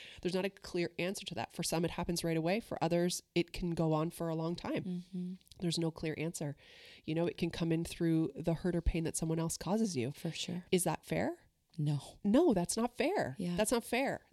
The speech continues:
Speaker 1: That, that person didn't invite that. That person didn't do anything. But can it come in through that? Yeah, it can, and it's not fair.
Speaker 2: Yeah.
Speaker 1: And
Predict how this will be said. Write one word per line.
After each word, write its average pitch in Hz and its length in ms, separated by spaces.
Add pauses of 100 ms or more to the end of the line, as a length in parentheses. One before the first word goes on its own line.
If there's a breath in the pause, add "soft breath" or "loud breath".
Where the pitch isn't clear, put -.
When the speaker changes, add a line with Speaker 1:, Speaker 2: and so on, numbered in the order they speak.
Speaker 1:
That, 180 260
that 170 180
person 202 300
didn't 180 320
invite 151 420 (380)
that. 165 320 (100)
That 180 220
person 175 320
didn't 156 320 (580 soft breath)
do 190 220 (180)
anything. 262 560 (480)
But - 260
can 175 160
it - 120
come 170 200
in 160 120
through 180 140
that? 208 200
Yeah, 185 240
it 165 100
can, 247 320
and 151 120
it's - 180
not 143 180
fair. 160 320 (440 loud breath)
Speaker 2:
Yeah. 180 60 (120)
Speaker 1:
And 196 100